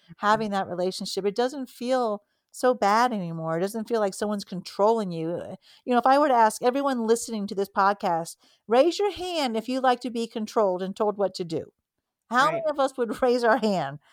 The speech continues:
Speaker 2: Uh, none of
Speaker 1: <laughs>
Speaker 2: us. It is our natural state to have freedom, to have choices.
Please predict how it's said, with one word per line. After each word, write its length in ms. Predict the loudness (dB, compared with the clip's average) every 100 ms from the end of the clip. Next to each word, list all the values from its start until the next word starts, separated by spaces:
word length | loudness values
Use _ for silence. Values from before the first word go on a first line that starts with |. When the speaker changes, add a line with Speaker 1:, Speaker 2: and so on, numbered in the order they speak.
| _ -6
Speaker 2:
Uh, 160 | 0 2
none 260 | 4 4 6
of 160 | 4
Speaker 1:
<laughs> 20 | 2
Speaker 2:
us. 240 | -2 0
It 120 | 4
is 180 | 4 4
our 180 | 4 4
natural 760 | 2 0 0 -2 -4 -2 -2 -2
state 600 | -6 0 2 4 2 -2 _ _ -8
to 140 | -6
have 260 | 0 -2 -2
freedom, 540 | -6 -4 -2 -2 -4
to 140 | -4 -2
have 260 | -2 -4
choices. 640 | -2 2 2 0 -2 -4